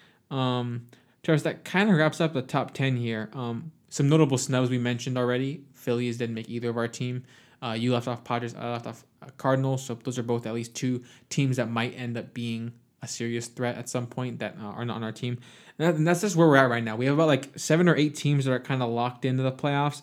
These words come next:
and then a, a handful of teams that are just still have to kind of, uh, get the job done in the last few weeks before they can count themselves in. Uh,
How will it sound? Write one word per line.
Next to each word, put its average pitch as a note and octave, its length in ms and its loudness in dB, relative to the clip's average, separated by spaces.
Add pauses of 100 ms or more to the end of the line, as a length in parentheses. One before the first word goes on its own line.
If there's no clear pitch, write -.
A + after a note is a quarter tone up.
and C3+ 80 -4
then C3 80 -2
a, G#2+ 180 -8
a A#2 60 -10
handful C#3 420 -2
of B2+ 120 0
teams C3 300 -4
that A#2+ 60 0
are A#2 80 0
just A#2 360 -8 (400)
still - 260 0
have C3+ 140 4
to C3+ 80 -2
kind B2+ 240 -2
of, A#2 180 -4
uh, A2+ 240 -6 (260)
get - 120 0
the C3+ 80 0
job A#2+ 320 0
done A#2 180 -4
in A2+ 60 -6
the A2+ 40 -8
last A2+ 220 -10
few A2+ 140 -4
weeks A#2 180 -2
before - 240 -6
they A2+ 120 -4
can A#2 180 -10
count A#2+ 180 -10
themselves A#2 380 -8
in. A2+ 240 -6 (640)
Uh, A#2+ 480 -4